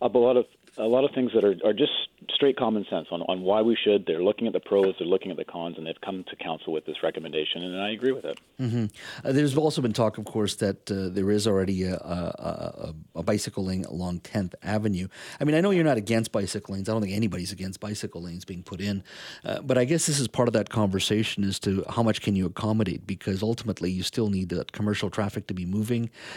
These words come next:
Speaker 2: uh, you need people to be moving, and you also wanna have some patio space along a very busy corridor when it comes to people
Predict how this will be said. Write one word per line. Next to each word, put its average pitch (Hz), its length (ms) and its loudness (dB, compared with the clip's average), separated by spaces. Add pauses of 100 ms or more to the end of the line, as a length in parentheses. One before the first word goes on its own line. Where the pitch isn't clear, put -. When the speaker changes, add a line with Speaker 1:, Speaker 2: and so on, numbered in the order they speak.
(180)
Speaker 2:
uh, 92 80 -2
you 95 140 -2
need 92 160 -2
people 117 300 -2
to 104 100 2
be 101 140 2
moving, 98 400 0
and 151 100 0
you 196 80 2
also 190 220 2
wanna 95 300 0
have 90 220 -4
some 95 160 -4
patio 92 360 -4
space 92 320 -4
along 92 320 -4 (180)
a 104 80 0
very 123 240 4
busy 90 220 -2
corridor 95 340 -2
when 90 140 -4
it 87 80 -6
comes 95 260 -6
to - 80 -10
people 110 480 -4